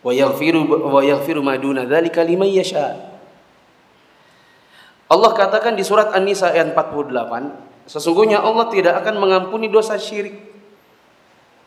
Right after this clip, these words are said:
Dan Allah akan mengampuni dosa yang selain syirik bagi siapa yang Allah kehendaki." Jamaah yang dirahmati Allah,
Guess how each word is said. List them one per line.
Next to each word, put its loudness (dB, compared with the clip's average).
Dan -2
Allah 2
akan -2
mengampuni -2
dosa -2
yang -2
selain 0
syirik -2
bagi -2
siapa 0
yang -4
Allah -6
kehendaki." -10
Jamaah 4
yang 4
dirahmati 0
Allah, -2